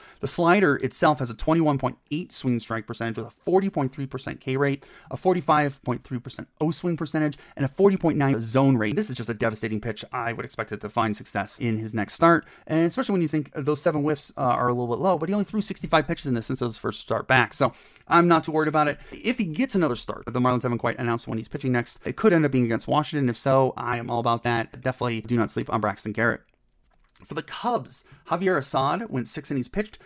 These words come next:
giving up just five hits, one earned run. He walked three and struck out six. And, and the, st-, the story of this game was Assad's cutter.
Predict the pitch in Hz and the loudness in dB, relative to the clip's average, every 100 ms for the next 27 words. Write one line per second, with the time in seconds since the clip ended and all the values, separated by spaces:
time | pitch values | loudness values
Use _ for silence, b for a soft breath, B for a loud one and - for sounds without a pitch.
0 | B B - - 135 127 120 - - 131 | B B -18 -4 0 0 0 -6 0 2
1 | 123 170 214 - - 131 135 131 131 123 | 2 -2 -4 -6 -10 -2 0 2 0 0
2 | 143 160 147 _ - 127 220 254 - 175 | 0 -2 -4 _ -10 0 2 2 -4 -10
3 | 170 160 - 127 - 123 - 104 - - | -8 -8 -4 -4 -2 -4 -4 -6 -6 -8
4 | 156 - - - 156 156 151 170 - - | -8 -8 -12 -6 -4 -2 0 0 -2 -12
5 | 160 156 - 147 151 151 165 - 135 123 | -10 -6 -2 2 4 2 0 2 0 0
6 | 120 123 110 - 175 180 | -2 -4 -4 0 2 2